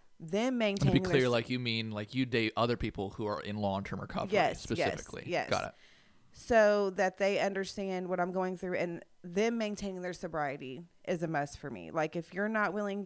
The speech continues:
Speaker 1: to put forth the effort that I'm putting forth in my sobriety, probably not going to take it very further with you because that's extremely important to me.
Speaker 2: Yeah.
Speaker 1: Um, the way that I'm talked to now, um, I don't take a lot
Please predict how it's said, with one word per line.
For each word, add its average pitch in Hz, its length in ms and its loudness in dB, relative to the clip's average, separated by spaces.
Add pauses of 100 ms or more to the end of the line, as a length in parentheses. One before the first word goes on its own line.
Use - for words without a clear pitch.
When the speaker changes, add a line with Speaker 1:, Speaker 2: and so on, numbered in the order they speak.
(100)
Speaker 1:
to 190 240 0
put 170 260 0
forth 190 240 -4
the 175 120 -4
effort 180 520 0
that 170 100 0
I'm 214 200 2
putting 196 260 -2
forth 175 240 -2
in 170 80 -2
my 170 140 0
sobriety, 170 520 -2 (520)
probably 254 360 2
not 208 480 0 (240)
going 190 200 -2
to 175 80 -4
take 185 260 -2
it 151 100 -2
very 160 220 0
further 226 340 -2
with 240 240 -2
you 233 160 -4
because 202 360 -4
that's 170 240 0
extremely 175 520 -6
important 151 520 -6
to 151 180 -10
me. 135 220 -10 (120)
Speaker 2:
Yeah. 90 220 -4 (340)
Speaker 1:
Um, 180 440 2 (760)
the 185 140 2
way 190 160 6
that 180 120 4
I'm 135 140 0
talked 220 440 6
to 170 180 0
now, 135 420 -2 (880)
um, 170 460 2 (180)
I 170 80 4
don't 175 260 2
take 180 240 0
a 180 60 -2
lot 165 240 2